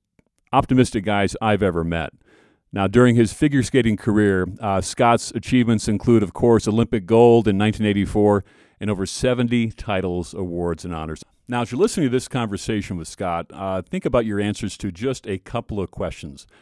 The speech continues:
First, how would you answer, "What's next for you?" As you think about wherever you're at in life, your career, your family, your next goals,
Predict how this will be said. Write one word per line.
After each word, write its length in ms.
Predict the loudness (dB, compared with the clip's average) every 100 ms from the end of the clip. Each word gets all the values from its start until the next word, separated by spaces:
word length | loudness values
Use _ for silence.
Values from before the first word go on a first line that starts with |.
| _ _ _
First, 400 | -4 0 0 -2
how 160 | -2 -2
would 120 | 0
you 120 | -2
answer, 480 | -4 -4 -6 -6 -8 _
"What's 360 | -6 -6 -6
next 360 | -8 -6 -8 -14
for 160 | -10 -6
you?" 320 | -6 -8 -14 _ _ _ -12
As 100 | -6
you 60 |
think 220 | -4 -2 -2
about 220 | 0 0
wherever 280 | 0 -4 -4
you're 220 | -4 -2
at 160 | -2
in 140 | -2 -6
life, 420 | -6 -8 -10 -14
your 360 | -10 -6 -6 -10
career, 680 | -12 -8 -2 0 0 -2 -6
your 220 | -8 -14
family, 540 | -12 -8 -6 -4 -4
your 240 | -6 -6 -8
next 260 | -8 -12
goals, 480 | -8 -4 -2 -4 -8